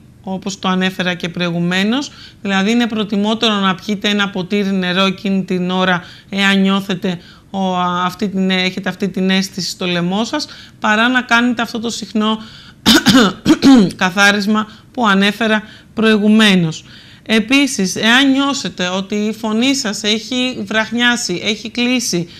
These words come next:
ε, μην προσπαθήσετε να μιλήσετε. Δηλαδή, καλύτερα είναι να μπείτε σε, ε, περίοδο αφωνίας, να κάνετε μια μικρή αφωνία για λίγο διάστημα, παρά να προσπαθήσετε να μιλήσετε ενώ η φωνή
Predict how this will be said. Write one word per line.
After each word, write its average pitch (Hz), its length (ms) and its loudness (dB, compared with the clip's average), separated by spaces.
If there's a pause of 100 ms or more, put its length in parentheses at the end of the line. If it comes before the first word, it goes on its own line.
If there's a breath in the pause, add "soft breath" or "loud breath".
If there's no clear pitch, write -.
(240 loud breath)
ε, 202 80 -4 (400)
μην 302 300 2
προσπαθήσετε 202 640 -4
να 190 160 0
μιλήσετε. 175 640 -4 (280)
Δηλαδή, 214 320 -2
καλύτερα 214 920 2 (260 loud breath)
είναι 220 580 0
να 196 220 2
μπείτε 196 500 0 (200 loud breath)
σε, - 260 -6 (280)
ε, 190 140 -4
περίοδο 190 600 0
αφωνίας, 180 920 0 (280 loud breath)
να 202 160 -2
κάνετε 214 360 2
μια 208 240 2
μικρή 202 360 0
αφωνία 185 680 0
για 196 140 0
λίγο 196 280 0
διάστημα, 185 720 -2 (240 loud breath)
παρά 240 280 2
να 311 140 -2
προσπαθήσετε 208 680 -4
να 190 120 0
μιλήσετε 190 640 0
ενώ 190 300 0
η 190 40 2
φωνή 185 480 0